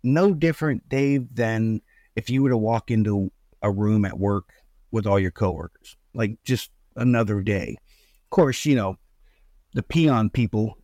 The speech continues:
which I call the little people, Gage, myself, and Krista are sitting there just like, "Oh my God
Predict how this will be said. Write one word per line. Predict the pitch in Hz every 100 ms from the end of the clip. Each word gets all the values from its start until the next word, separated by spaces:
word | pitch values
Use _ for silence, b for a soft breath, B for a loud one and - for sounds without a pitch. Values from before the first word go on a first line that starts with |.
| _
which | 113 -
I | 110
call | 107 113 98
the | 98 104
little | 131 117
people, | 110 98 95 - _ _ _ _ _ -
Gage, | 107 120 120 110 104 - - _ _ _ _ -
myself, | 107 101 123 107 104
and | 98
Krista | - 156 147 107
are | 90 87
sitting | - 123 117 113
there | 113 107
just | 107 -
like, | 101 101
"Oh |
my | 104 110
God | 175 156